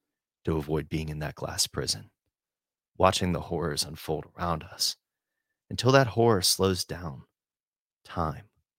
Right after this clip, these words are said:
for us and delivers us to the blackness and what's beyond it. For those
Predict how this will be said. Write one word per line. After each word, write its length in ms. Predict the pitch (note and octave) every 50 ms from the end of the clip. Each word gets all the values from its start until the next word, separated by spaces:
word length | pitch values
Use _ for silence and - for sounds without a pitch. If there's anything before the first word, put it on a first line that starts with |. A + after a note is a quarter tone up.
| _ _ _ _ _ _ _ _ _ _ _ _
for 320 | - - D#2 E2 D2+ -
us 300 | - - - - - - - _ _ _ _ _ _ _ _ _ _ _ _ _ _ _ _ _ _ _ _ _ _ -
and 100 | F#2 F2
delivers 460 | F2+ F2+ G2 G#2 G#2+ G2 F2 - -
us 340 | - - - - - - - _ _ _ _ _ _ _
to 100 | - -
the 60 | D#2
blackness 800 | - - D2+ E2 E2+ F2+ F#2 - F2+ F2 E2+ - - - - - _ _ _ _ _ _ _ _ _ _
and 140 | - - -
what's 180 | - - - -
beyond 460 | _ - - - - D2+ F2+ - C#3+
it. 100 | - - _ _ _ _ _ _ _ _ _ _ _ _ _ _ _ _ _ _ _ _ _ _ _ _ _ _ _ _ _ _ _ _ _
For 100 | - G#2+
those 500 | E2 F2+ A2 A#2 A2+ - - - - -